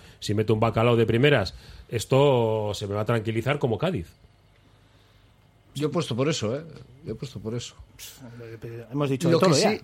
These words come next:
Speaker 2: no, no, no,
Speaker 3: Hemos
Speaker 2: no,
Speaker 3: dicho de todo,
Speaker 2: no, no,
Speaker 3: todas las
Speaker 2: no, yo no
Speaker 3: opciones.
Speaker 2: hablo del Atleti, yo he dicho lo que va a hacer el Elche, pero que el Atleti vaya por ellos,
Speaker 1: Sí,
Speaker 2: sí.
Speaker 1: eso yo ya
Speaker 2: Eso
Speaker 1: propongo
Speaker 2: está claro.
Speaker 1: nuestra,
Speaker 3: A ver,
Speaker 1: hablando
Speaker 3: yo creo
Speaker 1: de
Speaker 3: que el
Speaker 1: nosotros.
Speaker 3: Atleti, eh, creo, eh, que necesita, eh, ir siempre a por ellos,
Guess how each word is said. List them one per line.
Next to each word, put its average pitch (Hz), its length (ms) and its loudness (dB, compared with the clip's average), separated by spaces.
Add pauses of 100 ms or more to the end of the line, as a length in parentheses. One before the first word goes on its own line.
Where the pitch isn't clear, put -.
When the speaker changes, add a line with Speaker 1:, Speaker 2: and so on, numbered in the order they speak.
(120)
Speaker 2:
no, 196 220 4
no, 220 280 2
no, 214 240 2
Speaker 3:
Hemos - 20 4
Speaker 2:
no, 247 100 6
Speaker 3:
dicho 170 120 4
de 147 60 2
todo, - 160 4
Speaker 2:
no, 208 60 4
no, 208 100 4
Speaker 3:
todas 190 60 6
las 165 80 6
Speaker 2:
no, - 40 4
yo 180 40 4
no 151 120 4
Speaker 3:
opciones. 196 200 4
Speaker 2:
hablo 160 160 2
del 139 120 2
Atleti, 139 360 -2
yo 139 100 -2
he - 20 0
dicho 165 280 -4
lo 156 120 -2
que 143 100 -4
va 135 100 0
a - 20 0
hacer 151 160 0
el 120 120 2
Elche, 95 360 -6 (200)
pero 107 180 -4
que 113 80 -4
el 101 80 -4
Atleti 107 280 -4
vaya 117 240 0
por 120 140 -4
ellos, 170 120 0
Speaker 1:
Sí, 151 120 4
Speaker 2:
sí. 160 140 4
Speaker 1:
eso 143 300 2
yo 139 80 4
ya 139 140 6
Speaker 2:
Eso 147 40 2
Speaker 1:
propongo 147 180 6
Speaker 2:
está - 120 2
claro. 208 140 8
Speaker 1:
nuestra, - 220 2
Speaker 3:
A - 20 0
ver, 139 100 2
Speaker 1:
hablando 165 220 4
Speaker 3:
yo 214 60 6
creo - 0 -
Speaker 1:
de - 20 2
Speaker 3:
que 202 60 4
el 196 60 8
Speaker 1:
nosotros. 175 200 4
Speaker 3:
Atleti, 170 360 4
eh, 120 1500 -6
creo, 156 420 2 (340)
eh, 117 280 -10 (120)
que 120 400 -4
necesita, 127 840 -2 (140)
eh, 120 340 -8
ir 143 140 -4
siempre 127 260 -4
a 120 80 -6
por 123 140 -6
ellos, 135 460 -4